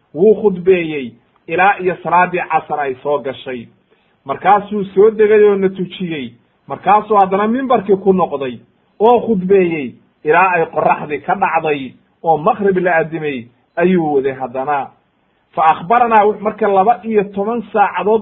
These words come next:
ugu yaraan wey, leanno salaaddii subax laga soo bilaabo ilaa maqrib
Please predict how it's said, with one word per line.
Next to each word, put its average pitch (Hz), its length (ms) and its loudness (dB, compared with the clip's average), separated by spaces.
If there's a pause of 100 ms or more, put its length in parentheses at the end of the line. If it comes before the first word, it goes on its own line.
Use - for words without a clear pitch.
ugu 185 180 0
yaraan 175 340 0
wey, 143 180 -8 (600)
leanno 190 400 0 (100)
salaaddii 208 480 2
subax 190 220 -2
laga 185 320 0
soo 214 140 2
bilaabo 165 580 2 (300)
ilaa 196 320 2
maqrib 196 580 -2